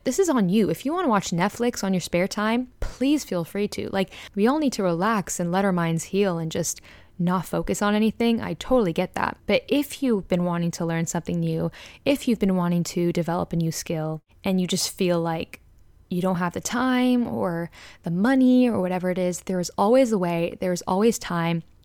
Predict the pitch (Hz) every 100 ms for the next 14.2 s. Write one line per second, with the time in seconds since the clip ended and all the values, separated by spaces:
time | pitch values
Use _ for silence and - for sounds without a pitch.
0 | - 180 233 - - 180 - 180 - 185
1 | 175 - - - - - - - 220 220
2 | 185 202 185 196 202 - 185 - 180 175
3 | 180 175 165 165 165 165 - - - -
4 | 156 156 311 - - - - - - 190
5 | 220 240 320 302 - - 202 190 - 220
6 | 269 254 - 202 220 170 160 - - 50
7 | _ - - 185 - 202 190 190 - 208
8 | 202 196 220 254 269 - - 175 175 220
9 | 294 175 - - - 185 185 165 165 185
10 | 208 220 233 247 - - - 196 - -
11 | 220 233 240 240 208 - - - - 302
12 | - - 170 160 107 - - - - 226
13 | - - 240 269 285 - 208 202 185 196
14 | 196